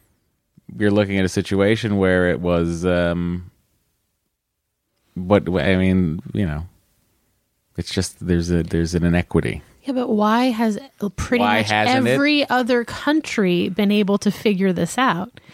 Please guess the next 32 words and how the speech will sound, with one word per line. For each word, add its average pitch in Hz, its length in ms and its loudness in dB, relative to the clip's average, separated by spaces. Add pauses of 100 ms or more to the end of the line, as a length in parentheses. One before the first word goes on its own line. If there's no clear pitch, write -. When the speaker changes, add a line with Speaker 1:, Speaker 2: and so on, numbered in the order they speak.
(100)
Speaker 1:
Oh, 147 220 0
well, 151 260 0
I'll, - 60 0
I 139 100 0
can 143 120 2
Speaker 2:
Except 143 400 -2
Speaker 1:
tell 147 180 0
you 139 60 0
Speaker 2:
for 247 100 0
the 220 100 -2
Speaker 1:
why. 208 140 0
Speaker 2:
United 202 420 -2
States. - 500 -4
Speaker 1:
I 90 60 -4
mean, 85 120 0
if 76 100 -4
you'd 78 80 -2
like 90 260 0
to - 80 -14
know 64 140 -10
why, 85 260 2
I'm 67 80 -8
happy 85 320 -2
to - 100 -10
say 82 280 -2
why. 71 540 -4 (1600)
It's - 340 -6
back, 90 480 -2
it's - 460 -4
backwards 98 580 0
ass 117 240 2
thinking 78 600 -2